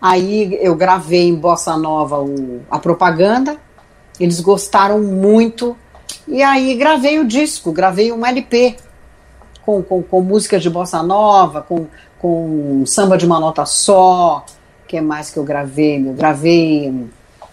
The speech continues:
gravei coisas do Tom Jobim. Quais as que eu gravei do Tom Jobim? Preciso lembrar. Mas foram todas as, a-, as músicas de Bossa Nova,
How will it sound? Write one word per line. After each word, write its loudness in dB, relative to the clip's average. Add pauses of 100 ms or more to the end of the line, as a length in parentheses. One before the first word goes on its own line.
(520)
gravei 0
coisas 0
do -2
Tom 2
Jobim. 2 (1300)
Quais 0
as -4
que -4
eu 2
gravei 0
do -4
Tom 0
Jobim? 0
Preciso -4
lembrar. 0 (400)
Mas 2
foram 4
todas 2
as, -4
a-, -4
as -4
músicas -6
de -2
Bossa -2
Nova, 0